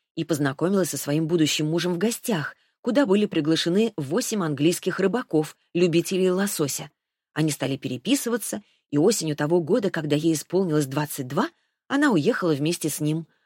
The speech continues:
Он казался таким необыкновенным. На том первом званом обеде я услышала, что он принимал участие в аннексии Трансваля. А я не знала ни что такое аннексия, ни что такое Трансваль,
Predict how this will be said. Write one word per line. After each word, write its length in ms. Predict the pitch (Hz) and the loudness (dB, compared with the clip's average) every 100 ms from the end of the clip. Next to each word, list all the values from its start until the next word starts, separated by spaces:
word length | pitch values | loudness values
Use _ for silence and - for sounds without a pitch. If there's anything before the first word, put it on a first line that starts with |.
| _ _ _ | _ _ _
Он 160 | 220 190 | -2 0
казался 560 | 214 180 220 208 208 | 2 2 0 -2 -6
таким 500 | 202 220 208 - 277 | -2 -2 -2 0 -2
необыкновенным. 960 | 240 214 185 202 196 190 202 190 185 - _ _ _ _ 208 | 0 -2 -2 -2 0 2 2 0 -4 -10 _ _ _ _ 0
На 140 | 190 | 2
том 240 | 202 190 | 4 2
первом 360 | 185 202 170 180 | 2 0 2 0
званом 400 | 170 190 180 170 | 2 2 2 2
обеде 520 | 175 165 254 202 180 _ _ _ - | 0 2 0 0 -4 _ _ _ -4
я 180 | 185 190 | 2 2
услышала, 440 | 196 190 - 220 | 2 0 0 -4
что 160 | - 175 | 0 0
он 100 | 175 | 0
принимал 380 | 175 175 170 | 0 2 2
участие 680 | 170 175 262 320 - 269 262 - - | 2 2 -2 -4 -2 0 -2 -8 -8
в 140 | 196 | -2
аннексии 520 | 233 226 226 - 233 | 2 2 0 0 -2
Трансваля. 840 | 240 226 233 175 180 165 156 143 151 _ _ _ _ _ _ _ - | 0 2 0 0 -2 -2 -2 -4 -10 _ _ _ _ _ _ _ 0
А 80 | |
я 180 | 202 202 | 2 4
не 120 | 185 | 2
знала 300 | 180 180 175 | 2 2 2
ни 140 | 175 180 | 2 0
что 200 | - 180 | 0 0
такое 360 | 185 - 175 | 0 4 4
аннексия, 720 | 175 170 202 - - 226 214 - - | 4 2 0 -2 -4 -2 -2 -6 -4
ни 140 | 240 | -2
что 200 | 254 269 | 0 0
такое 320 | 262 247 240 | 0 2 2
Трансваль, 760 | 226 226 277 269 175 170 165 | 4 2 2 -2 0 2 2